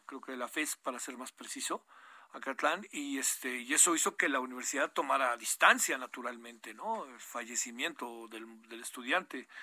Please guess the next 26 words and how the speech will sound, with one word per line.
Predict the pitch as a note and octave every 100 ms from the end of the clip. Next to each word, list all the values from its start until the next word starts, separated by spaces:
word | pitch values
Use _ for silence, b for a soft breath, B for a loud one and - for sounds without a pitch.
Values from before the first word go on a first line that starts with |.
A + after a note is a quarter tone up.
| B B B -
muy | B2 C3+ C3+
extraña, | - - F#3+ F3+ C#3 B2 A2+ - _ C#3
eh, | B2+ A#2+
circunstancia. | A2+ C3 - - G#3+ G3+ C#3+ - B B -
Pero | F3
lo | E3 E3+
que | -
es | F#3+ A3
importante | F#3+ G#3 - F#3+
es | -
que, | F3+ D3+ -
como | D3
usted | C3+ G3+ E3+
ve, | F3+ C#4
la | F3+ C#3+
unam, | D3+ F3 G#3 A3 A3+
la | D3+ C#3+
uam, | C3 E3+ F#3 G#3+
échenlas | F#3+ - B3+ A#3 -
a | D3+
andar | B2+ C#3+ D#3+ A3
a |
las | G3 -
universidades. | C#3+ C3+ - C3+ D3+ G3+ -
Los | F3 E3
alumnos, | F3 A#3 C4 A#3 D4+ -